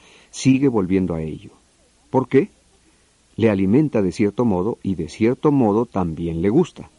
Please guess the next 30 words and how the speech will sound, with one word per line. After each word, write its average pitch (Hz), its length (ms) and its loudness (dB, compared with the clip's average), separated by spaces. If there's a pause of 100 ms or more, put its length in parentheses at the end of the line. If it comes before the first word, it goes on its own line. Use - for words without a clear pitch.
(960)
Ayer 170 260 6
en 175 100 6
un 165 140 6
casino 117 480 4
de 107 80 4
la 90 100 0
ciudad 92 300 0
de 92 100 0
Reno 107 360 2
observaba 127 680 -2
a 104 120 -6
un 123 200 2
hombre 127 320 2
que 101 160 -4
permanecía 90 680 -4
absorto 156 680 -2
ante 113 200 -2
una 110 180 0
máquina 104 480 -2
tragamonedas. 82 880 -10 (720)
Le 113 80 2
pregunté 123 500 4
cuánto 156 400 0
tiempo 113 420 2
llevaba 90 480 -2
ahí. 73 180 -14 (480)
Me 107 100 0
respondió, 101 580 -2 (340)
"Doce 120 340 2
horas". 82 420 -10